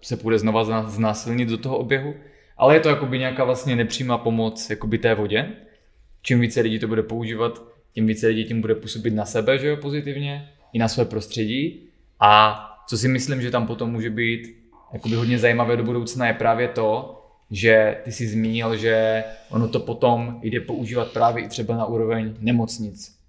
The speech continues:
škola, že jo. Nějakého objektu, kde když to lidi přijmou, tak to může po-, pomáhat všem těm lidem, kteří by třeba sami si tu vodu nemohli takhle, že jo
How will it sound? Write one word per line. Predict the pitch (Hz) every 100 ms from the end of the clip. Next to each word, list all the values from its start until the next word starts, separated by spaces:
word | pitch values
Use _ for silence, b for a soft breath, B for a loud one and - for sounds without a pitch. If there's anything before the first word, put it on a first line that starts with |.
| -
škola, | - - 120 110 98
že | 101
jo. | 101 104 B B
Nějakého | 113 117 120 139
objektu, | 131 110 120 117 131
kde | 120 120
když | 113 123 120 - -
to |
lidi | 117 117
přijmou, | 113 - 120 120 131 165 - _ -
tak | 104
to | 123
může | 123 113 -
po-, | - 104 - _
pomáhat | 127 120 123 127 120
všem | 143 120
těm | 123 120
lidem, | 117 123 131 135 - _
kteří | _ 117 120
by | 107
třeba | 104 117 117
sami | 120 117
si | 113 113
tu | 117
vodu | 117 120
nemohli | 123 131 104
takhle, | 107 107 98
že | 98
jo | 92